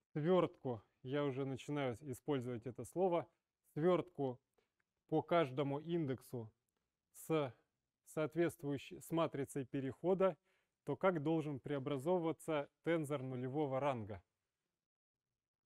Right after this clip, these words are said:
при смене системы координат? Никак, его не с чем свернуть. А, вот, значит, он является инвариантом, он не меняется при смене системы, э, координат. В тензорах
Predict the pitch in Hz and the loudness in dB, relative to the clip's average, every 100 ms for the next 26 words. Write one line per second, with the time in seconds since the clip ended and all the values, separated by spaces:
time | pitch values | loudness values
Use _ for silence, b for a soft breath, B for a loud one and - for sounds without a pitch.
0 | _ _ _ _ _ _ _ _ _ - | _ _ _ _ _ _ _ _ _ -8
1 | 123 - 151 139 123 - 110 139 127 123 | -8 -4 -4 -4 -6 -8 -8 -6 -6 -8
2 | 131 113 120 127 104 - _ _ _ _ | -8 -8 -8 -8 -10 -14 _ _ _ _
3 | _ _ _ - 143 196 143 117 123 131 | _ _ _ -6 -2 0 0 0 -2 0
4 | 175 147 - - 131 - 135 143 131 110 | 2 0 -4 -6 -8 -8 -6 -4 -2 -6
5 | - _ _ _ _ _ _ _ 127 123 | -8 _ _ _ _ _ _ _ -8 -4
6 | 123 135 113 127 - 135 - b b b | -2 -4 -4 -8 -8 -10 -12 b b b
7 | _ _ _ _ 180 180 147 135 160 165 | _ _ _ _ 0 2 0 2 2 2
8 | - 147 139 147 131 147 156 143 117 110 | 0 -6 -4 -4 -2 0 2 2 0 -6
9 | 101 156 151 147 139 127 135 156 175 - | -10 -6 -2 -2 -2 -4 -4 -2 -2 -4
10 | 127 123 113 147 151 120 120 - 143 131 | -10 -10 -6 -2 -2 -2 -8 -8 -4 -4
11 | 123 - b b b b b _ 127 113 | -6 -12 b b b b b _ -8 -4
12 | 147 131 131 135 107 - - 196 180 156 | 0 0 -2 -4 -4 -6 2 2 4 0
13 | 139 | -2